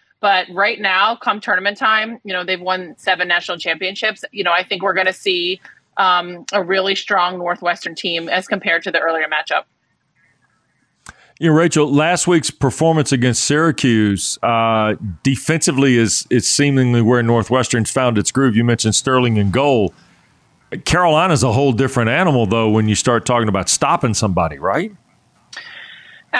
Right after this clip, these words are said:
Speaker 1: absolutely. I mean, the, the matchups,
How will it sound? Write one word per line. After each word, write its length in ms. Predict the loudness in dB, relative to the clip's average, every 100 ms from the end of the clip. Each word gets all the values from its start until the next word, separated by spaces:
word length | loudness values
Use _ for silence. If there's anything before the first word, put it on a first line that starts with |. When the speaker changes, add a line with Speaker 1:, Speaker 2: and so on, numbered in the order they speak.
| -2
Speaker 1:
absolutely. 680 | -2 -2 -4 -2 -2 -2 -2
I 80 | -2
mean, 160 | -2
the, 100 | -4 -4
the 260 | -6 -6 -2
matchups, 640 | 0 -2 0 -2 -2 -8